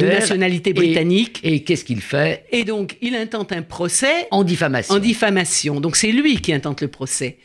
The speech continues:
Speaker 1: Et donc, le procès a lieu. Léon Uris et son imprimeur et son éditeur, d'un côté, qui sont accusés. Et la défense de Léon Uris cherche des témoins.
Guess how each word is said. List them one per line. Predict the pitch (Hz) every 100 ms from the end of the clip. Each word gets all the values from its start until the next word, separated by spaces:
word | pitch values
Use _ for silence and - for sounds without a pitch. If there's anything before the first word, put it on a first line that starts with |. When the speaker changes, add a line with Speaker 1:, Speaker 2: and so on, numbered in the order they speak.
| _ - -
Speaker 1:
Et | 196 196
donc, | 226 302 294 - -
le | 208 254
procès | 202 - 151
a | 139 127
lieu. | 143 170 233 320 - _ _ _ _ _ -
Léon | 190 233 233 226 214
Uris | 202 214 - - - -
et | 226 226
son | 220 - 151 156 151 151
imprimeur | 165 170 180 170 160
et | 151
son | 147 147
éditeur, | 135 165 - 165 147
d'un | 127 139
côté, | 156 147 170 156
qui | 143 123
sont | - 147 139 - _
accusés. | 123 - 180 180 247 330 339 _ _ _ _ _ _
Et | 240 240 226 175 175
la | 180
défense | 202 208 208 190 180 156 - - _ _ _
de | 151
Léon | 151 139 135
Uris | 135 254 - 156
cherche | - - 202 220 - - _
des | 151 220
témoins. | 220 175 143 143